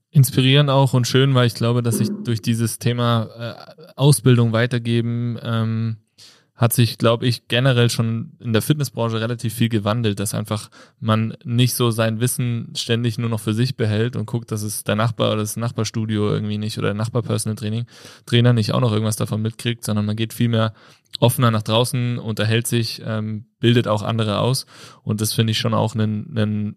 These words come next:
sehr, sehr wichtigen Ansatz, dass man eben einfach auch gemeinsam Sachen weiterentwickelt. Und das war ja bei den ganzen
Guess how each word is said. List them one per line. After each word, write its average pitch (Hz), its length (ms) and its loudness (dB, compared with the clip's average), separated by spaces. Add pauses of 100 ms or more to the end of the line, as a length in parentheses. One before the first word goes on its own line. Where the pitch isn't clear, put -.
sehr, 117 260 4
sehr 117 120 2
wichtigen 120 340 0
Ansatz, 113 360 -2
dass 110 160 -6
man 107 120 -2
eben 104 380 -4
einfach 107 220 -4
auch 98 180 -8
gemeinsam 104 640 0
Sachen 104 340 -4
weiterentwickelt. 98 640 -6
Und 101 60 -10
das 113 160 -4
war 107 100 2
ja 104 80 4
bei 104 120 0
den 104 120 -2
ganzen 104 320 -4